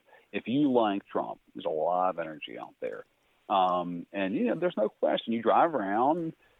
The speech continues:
you see lawn signs, he-, he's got more energy. But you can't entirely base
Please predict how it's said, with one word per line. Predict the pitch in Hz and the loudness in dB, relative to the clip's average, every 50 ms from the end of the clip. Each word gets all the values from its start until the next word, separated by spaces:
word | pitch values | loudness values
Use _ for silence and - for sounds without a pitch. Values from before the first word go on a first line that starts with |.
| _ | _
you | - 107 - - | -8 -8 -2 0
see | 131 135 | 0 0
lawn | 120 101 95 98 107 123 120 110 | 2 2 0 2 2 2 0 2
signs, | - 131 127 131 127 120 - | 2 2 2 2 0 -2 -6
he-, | 80 76 - - | -10 -14 -14 -12
he's | - - 147 139 | -4 -4 -4 0
got | 139 160 147 | 0 0 2
more | 147 151 143 143 | 4 4 4 4
energy. | 160 185 165 - - - _ _ _ - - _ _ - | 4 2 0 -4 -6 -10 _ _ _ -20 -20 _ _ 0
But | - 208 233 202 156 - - _ _ _ _ _ _ - _ _ _ _ _ - | 2 4 4 4 4 2 -2 _ _ _ _ _ _ -20 _ _ _ _ _ -4
you | 151 156 143 - - - - - | -4 -4 -4 -4 -10 -18 -8 -4
can't | 165 175 - - - - _ _ - | -2 0 0 -2 -4 -10 _ _ -10
entirely | 135 - - - - 127 127 127 123 113 110 | -10 -8 -8 -4 -2 -2 0 0 0 0 -2
base | 95 - 92 95 95 95 | -2 -2 -2 -2 -2 -4